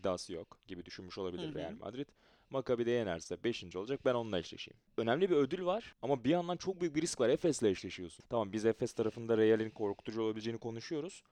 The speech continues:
Speaker 1: ama Real için de
Speaker 2: Tabii.
Speaker 1: alt taraftaki en korkutucu
Speaker 2: Maccabi
Speaker 1: takım.
Speaker 2: mi, Efes mi? Herhalde Maccabi derler.
Speaker 1: Kesinlikle öyle. O yüzden hani bir yandan o risk de var. Ya şimdi ya Maccabi seninle değil de
Speaker 2: <laughs>
Speaker 1: Milano ile eşleşmeyi tercih ederse, kaybederse Fenerbahçe'ye, bu sefer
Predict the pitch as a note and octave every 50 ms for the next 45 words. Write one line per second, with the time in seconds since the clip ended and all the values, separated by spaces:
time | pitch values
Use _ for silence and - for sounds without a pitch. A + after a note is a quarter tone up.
0 | _ _ G#2+ G#2+ G#2+ G2+ A2+ C#3 E3 D#3 C3 - - - A2 G#2 G#2 C3 D#3 F3
1 | F3+ E3+ C3+ C3 A#2 A2+ A#2 - - - A#2 A2 G#2 - - A2+ - D3+ D#3+ F3
2 | - D3+ B2+ A2 F3 E3+ F3 - G#3+ F#3 D#3+ D#3+ G#3+ A#3 A3+ - - G3+ F#3 -
3 | B3+ C4 C4+ B3 B3 A3 G3 E3+ D#3+ D3+ D#3 - - F3 D3 D3+ D3 D#3 D3 D3
4 | D3 D3 C#3+ C#3+ C#3 - - - - G2 - - A2+ B2 A#2+ - A2+ G2+ F2+ E2
5 | E2 B2+ F#3 A#3+ - - - _ _ _ _ - A2+ A2+ A#2 C3 F3 G3+ G#3 F3+
6 | C#3+ B2 B2 C3+ D3+ F3 F#3+ F3+ E3+ E3+ F3+ - - - _ F3+ D3 G#2+ F#2 E2
7 | - - - F#2 F#2 F2+ - B2+ B2+ A#2 B2+ D3+ E3 E3 D3+ - C#3+ B2+ B2+ B2+
8 | B2+ - _ _ - A#2+ A#2 A#2 B2 B2 A#2+ G3 - - - B2+ B2+ A#2 A#2 A2
9 | A2 G#2+ G2+ - - _ _ - B2 A#2+ B2+ C3 B2+ A2+ A2 G2+ F#2+ - G#2 F#2
10 | - G2+ F#2+ F2+ - G2 F2 E2+ E2 F2+ F2+ E2+ E2+ E2 E2 - F#2 - A2 A2
11 | A2+ A2 G#2 F2+ E2+ D#2+ D#2 - - G#2 A#2+ C3+ _ _ _ _ - G2+ F#2 E2+
12 | E2 E2 E2 E2+ - - E2+ F2+ G#2 B2 D3 - _ _ - - - - - G#2+
13 | A2+